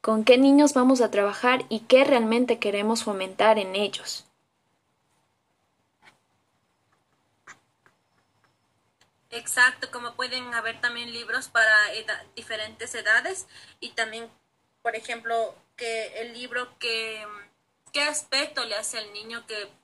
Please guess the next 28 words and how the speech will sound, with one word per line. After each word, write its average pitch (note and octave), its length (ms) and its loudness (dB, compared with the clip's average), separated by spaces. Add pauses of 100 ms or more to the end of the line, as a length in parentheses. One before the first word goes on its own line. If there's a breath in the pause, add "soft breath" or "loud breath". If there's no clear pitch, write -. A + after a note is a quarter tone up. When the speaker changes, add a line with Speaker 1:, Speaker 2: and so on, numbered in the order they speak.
(260)
Speaker 2:
lea G#3+ 560 -2
este G#3+ 260 -10
libro. G3+ 300 -16 (1400)
Por A#3+ 120 -2
ejemplo, C4 600 -4
también A#3+ 300 -4
para A3 240 -2
desarrollar A3 560 -2
el A#3 100 -8
lenguaje, A3+ 320 -8
no B3+ 140 -10
sé A#3+ 100 -12
si B3+ 140 -10
han A#3+ 80 -16
visto A#3+ 240 -14
también A3 260 -10
estos A#3 260 -16
libros G#3+ 280 -16
que A#3 100 -16
son G#3 180 -14
para A3 200 -2
los G#3 220 -12
niños A3+ 280 -14
de G#3+ 100 -14
cero A3 240 -8
a A3+ 120 -6
tres A3 240 -8
años, B3+ 320 -8